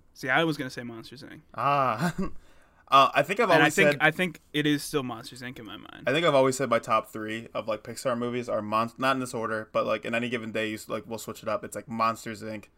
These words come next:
Speaker 2: Finding Nemo, and The Incredibles.
Speaker 1: Yeah.
Speaker 2: Like, any, that's why it
Speaker 1: That's
Speaker 2: sucked
Speaker 1: fair.
Speaker 2: when The Incredibles faced Monsters, Inc. Like, that was tough.
Speaker 1: Yeah.
Speaker 2: But, like, any given do-, day, those three can switch around. But usually it's, uh, Monsters, Inc. on top.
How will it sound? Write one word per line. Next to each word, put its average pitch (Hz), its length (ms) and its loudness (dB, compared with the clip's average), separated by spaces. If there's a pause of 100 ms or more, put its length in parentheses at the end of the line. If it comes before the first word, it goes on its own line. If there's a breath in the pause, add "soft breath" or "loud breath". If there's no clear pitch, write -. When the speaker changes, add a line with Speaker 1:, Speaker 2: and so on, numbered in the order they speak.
(120)
Speaker 2:
Finding 113 400 0
Nemo, 107 320 -4
and 104 120 -8
The 101 120 -10
Incredibles. - 600 -10 (500)
Speaker 1:
Yeah. 147 240 0 (180)
Speaker 2:
Like, - 140 -6
any, 139 220 0
that's 131 260 2
why 147 120 6
it - 20 8
Speaker 1:
That's 120 140 2
Speaker 2:
sucked 123 100 4
Speaker 1:
fair. 127 100 2
Speaker 2:
when 123 80 2
The 123 160 2
Incredibles 120 420 -2
faced 110 380 -6
Monsters, 107 400 -8
Inc. 110 260 -12
Like, 110 140 -8
that 107 160 -2
was 104 100 -10
tough. 107 360 -6
Speaker 1:
Yeah. 143 220 -2 (180)
Speaker 2:
But, 117 100 0
like, 117 160 4
any 143 220 2
given 127 260 0
do-, 117 240 0
day, 113 180 -2
those 110 200 -4
three 110 180 -10
can 104 160 -14
switch - 320 -10
around. 107 460 -4
But 113 100 -10
usually 117 380 -6
it's, - 260 -14 (260)
uh, 113 360 2
Monsters, 107 400 -8
Inc. 107 200 -12
on 117 120 -12
top. - 280 -10